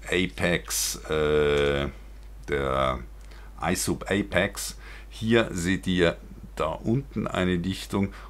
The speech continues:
und hier muss man jetzt den Verdampfer so rausziehen. Das ist ein bisschen anders. Ihr seht hier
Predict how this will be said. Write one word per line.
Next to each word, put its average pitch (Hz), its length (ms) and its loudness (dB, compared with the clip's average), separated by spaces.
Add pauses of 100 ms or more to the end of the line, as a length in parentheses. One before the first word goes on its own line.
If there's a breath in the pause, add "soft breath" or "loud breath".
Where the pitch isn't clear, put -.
(100)
und 76 140 -4
hier 82 260 2
muss 85 340 -4
man 80 160 0
jetzt 78 300 -4
den 69 100 -2
Verdampfer 73 480 2
so 87 260 2
rausziehen. 90 760 2 (360 loud breath)
Das - 200 -6
ist - 300 -4
ein 87 160 2
bisschen 98 460 0
anders. 107 540 4
Ihr 90 200 2
seht 90 320 0
hier 117 500 2